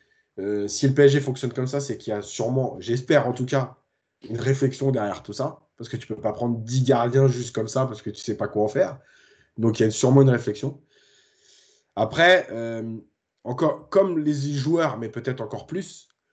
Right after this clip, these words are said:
le problème c'est que si t'arrives pas à les prêter, parce que faut pas oublier que le P S G donne quand même des salaires conséquents. Donc si t'arrives pas à les prêter ou à les vendre, euh, dans deux ans, cela, c'est fini, hein. Et les gardiens, c'est encore pire, parce que gardien sans repère, sans match, déjà un joueur, c'est compliqué.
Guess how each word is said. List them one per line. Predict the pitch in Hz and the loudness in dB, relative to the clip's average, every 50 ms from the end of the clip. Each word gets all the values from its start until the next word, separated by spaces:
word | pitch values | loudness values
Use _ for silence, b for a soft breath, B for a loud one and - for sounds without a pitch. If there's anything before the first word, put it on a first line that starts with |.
| _ _ _ _ _ | _ _ _ _ _
le | - 107 | -6 -6
problème | 107 - - 127 147 160 | -6 -4 0 2 2 2
c'est | 156 156 - 107 | 0 -4 -8 -12
que | - | -8
si | - 156 160 | -6 -8 -4
t'arrives | - 139 123 127 131 | -2 -2 -4 -4 -2
pas | - 135 | -2 -2
à | 123 | 0
les | 123 123 | 0 -2
prêter, | 123 - 123 117 - 123 | -2 -4 -8 -4 -4 -4
parce | 113 - - - - | -4 -6 -12 -16 -8
que | - 104 98 | -6 -6 -6
faut | 92 - 104 104 | -4 -4 -6 -4
pas | - 120 | -4 0
oublier | 120 139 143 | 2 2 0
que | - 113 | 0 -2
le | 101 | -8
P | - - 107 107 | -6 -4 -2 -2
S | 104 | 0
G | 123 127 | 0 0
donne | 113 107 98 | 0 -2 -4
quand | 101 113 | -2 -2
même | 123 135 | -2 -2
des | 127 117 | -2 -2
salaires | 107 - 113 113 120 113 113 - | -4 -2 0 0 0 0 -2 -6
conséquents. | - 104 - - 104 107 117 110 _ _ _ _ _ _ _ _ _ _ | -12 -8 -6 -6 -6 -6 -10 -14 _ _ _ _ _ _ _ _ _ _
Donc | - - | -20 -10
si | - | -2
t'arrives | - 156 160 139 | 0 0 0 2
pas | - 170 165 | 2 2 4
à | |
les | 160 143 | 4 2
prêter | 135 - 151 151 143 - 151 | 0 0 -2 -2 0 2 2
ou | 139 123 | 2 2
à | 117 | 2
les | 113 107 | 0 0
vendre, | 107 135 185 202 139 - - _ _ _ _ _ _ _ _ _ _ _ _ _ _ _ _ _ _ _ _ _ _ _ | -2 -4 -4 -6 -8 -10 -14 _ _ _ _ _ _ _ _ _ _ _ _ _ _ _ _ _ _ _ _ _ _ _
euh, | 90 92 101 101 101 101 101 101 101 101 101 101 101 101 98 98 | -8 -6 -4 -2 -2 -2 -2 -2 -4 -4 -4 -4 -4 -4 -6 -4
dans | 98 110 110 | -2 -2 0
deux | - 120 120 120 | 4 2 4 4
ans, | 175 190 | 4 2
cela, | 185 - 127 160 180 | 2 2 2 2 0
c'est | - - 113 | 0 -2 -6
fini, | 110 - 160 185 185 | -6 -4 -2 -2 -2
hein. | 151 127 | -2 -2
Et | 101 101 | -2 0
les | 113 117 | 0 2
gardiens, | 117 135 123 123 123 165 175 175 | 4 2 2 2 0 -2 -2 -2
c'est | - 117 | -4 -6
encore | 107 - - - | -6 -6 -8 -10
pire, | - - 165 139 | -4 -2 -2 -2
parce | 131 - - | -4 -8 -8
que | - | -8
gardien | 101 104 127 123 135 139 156 156 | -4 0 0 2 2 2 0 0
sans | 139 - 143 127 | -2 -2 -2 0
repère, | 117 135 135 135 139 151 147 135 135 - | 2 2 2 2 2 0 0 0 -2 -2
sans | - 123 123 123 | -4 -4 -2 -2
match, | 131 147 175 202 - - - - - _ _ _ _ _ _ - | 0 0 -2 -2 -4 -10 -18 -18 -20 _ _ _ _ _ _ 2
déjà | 123 - 180 180 175 | 4 6 6 6 4
un | 160 | 4
joueur, | 139 160 175 165 139 | 2 2 2 2 2
c'est | - 123 | -2 -8
compliqué. | - 123 113 107 117 120 156 175 202 - - | -8 -10 -12 -12 -10 -6 -6 -6 -6 -6 -14